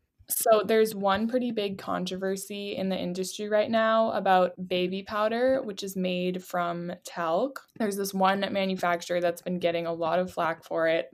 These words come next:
because the talc in their baby f-, powder has been found to be contaminated with asbestos. And this has also been found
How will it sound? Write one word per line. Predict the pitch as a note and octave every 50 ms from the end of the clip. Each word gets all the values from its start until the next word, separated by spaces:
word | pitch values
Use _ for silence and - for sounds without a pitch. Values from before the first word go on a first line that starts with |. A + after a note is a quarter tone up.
| F#3
because | F#3 G3 F#3 F3+ - - F#3+ F3+ E3+ E3+ E3 E3 E3 E3+ E3 F#3 - -
the | F#3 F#3+ F3+
talc | F#3 - F#3 F3 F3 F3 -
in | - F#3 F3+
their | F3 F3 F3
baby | F3 E3 E3 E3+ F3 E3+ F3
f-, | F3 - _ _ _ _ -
powder | - F3+ E3+ E3+ E3+ E3+ E3 -
has | F3+ F3+ E3+ F3
been | - F3 E3+ E3+
found | - - E3+ E3 D#3+ D#3+ D#3+ D#3+ D#3+ E3 - - -
to | - - F#3+
be | F#3 F3+
contaminated | - F3+ F3 - - E3+ E3+ E3+ E3+ E3 E3 E3+
with | E3+ E3 E3+ F3
asbestos. | F3 - - - - - - - - - A#3+ C4 D4 D#4+ E4 - - - -
And | F3+ F3+ F#3
this | F3+ F3+ F#3
has | F#3 F#3
also | - F3 F3 F3+ G3
been | F#3+ F#3+ F#3 F#3
found | F#3 - F#3 F3+ F3 E3+ E3+ E3+ E3+ E3+ E3+ - -